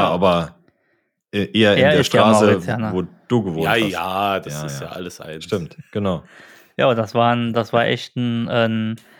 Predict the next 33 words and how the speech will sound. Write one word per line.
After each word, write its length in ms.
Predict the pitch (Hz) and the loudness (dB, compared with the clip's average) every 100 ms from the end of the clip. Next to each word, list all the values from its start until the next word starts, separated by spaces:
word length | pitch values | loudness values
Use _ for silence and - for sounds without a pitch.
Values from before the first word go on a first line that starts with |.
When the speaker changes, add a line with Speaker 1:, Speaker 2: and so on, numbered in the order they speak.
| - _ _ _ _ | -20 _ _ _ _
Speaker 3:
ein 140 | 123 113 | -6 -2
Highlight 320 | 127 107 104 | -2 -2 -2
an 120 | 110 | -2
dem 140 | 107 | -2
Tag. 140 | 107 107 | 0 0
Da 100 | 107 | 2
rennt 220 | 107 117 | 2 2
er 120 | 117 | 2
weg 180 | 117 120 | 2 2
und 140 | 120 107 | 0 2
holt 220 | 120 117 | 2 4
den 140 | 113 | 2
Ausweis 500 | 113 123 127 123 117 - | 4 2 2 0 0 -2
zurück, 440 | 117 120 120 - | 0 2 0 -2
äh, 260 | 117 110 107 | -2 0 0
Wohnort 400 | 113 123 117 113 | 0 2 2 0
Saarbrücken. 560 | 110 110 127 123 107 - | -2 0 -2 -2 -6 -6
Wahnsinn. 520 | 110 117 113 101 101 _ _ _ _ _ _ _ _ _ | -2 0 -2 -6 -12 _ _ _ _ _ _ _ _ _
Das 140 | - 104 | -14 -8
Speaker 1:
Ja. 100 | 131 | -6
Speaker 3:
war 320 | 107 104 101 _ _ _ | -6 -8 -12 _ _ _
Speaker 1:
So 180 | - 131 | -4 -2
Speaker 2:
Ja, 120 | 117 | 2
man 120 | 127 | 2
Speaker 1:
klein 80 | 135 | 4
ist 60 | 135 | 2
Speaker 2:
findet 200 | 156 143 | 2 2
Speaker 1:
die 0 | |
Speaker 2:
die 80 | 156 | 4
Speaker 1:
Welt, 80 | 147 | 4
Speaker 2:
üb-, 80 | 135 | 0
Speaker 1:
sagt 280 | 95 - | -4 -10
man. 120 | 87 | -16